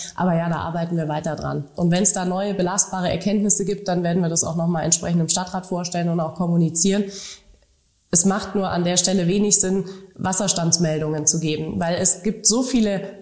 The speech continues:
Abhängigkeiten zwischen den einzelnen Schulstandorten, zwischen den einzelnen Gebäuden, dass, glaube ich, wirklich das nach außen ganz schwer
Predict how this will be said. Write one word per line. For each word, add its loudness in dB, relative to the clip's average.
Abhängigkeiten 0
zwischen 4
den 2
einzelnen 2
Schulstandorten, 2
zwischen 2
den 2
einzelnen 0
Gebäuden, -2
dass, -2
glaube -2
ich, -2
wirklich -2
das 2
nach -2
außen 0
ganz 0
schwer -4